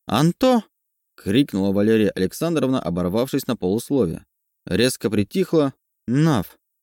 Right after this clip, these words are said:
захлопала глазами. А без очков они казались в два раза больше прежнего. И приоткрыла рот. Кажется, от переизбытка гнева она сейчас в обморок свалится. «Вы, вы!» Губы её затряслись.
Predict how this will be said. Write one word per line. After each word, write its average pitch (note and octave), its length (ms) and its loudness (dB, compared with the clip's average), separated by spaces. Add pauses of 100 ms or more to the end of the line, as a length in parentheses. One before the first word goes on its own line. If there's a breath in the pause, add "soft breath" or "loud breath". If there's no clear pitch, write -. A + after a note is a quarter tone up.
(320)
захлопала F#2 540 -4
глазами. A2+ 640 -2 (400)
А E2 100 -2
без E2+ 160 -2
очков D#3 380 -2
они F#3 160 0
казались E3 460 0
в G2 120 -6
два G2 260 2
раза - 220 0
больше G#2 340 -2
прежнего. F#2 560 -2 (420)
И F2 120 -2
приоткрыла A2+ 640 -2
рот. F#2 340 -6 (400)
Кажется, C#3+ 560 2
от A2 180 -4
переизбытка B2 600 0
гнева A#2+ 460 0
она G2 180 -2
сейчас A2+ 380 -4
в G2 200 -4
обморок A2 380 0
свалится. A#2+ 600 -4 (440)
«Вы, D#3 340 2 (140)
вы!» F#3 380 2 (340)
Губы A2 440 0
её A2 180 2
затряслись. G#2 640 -4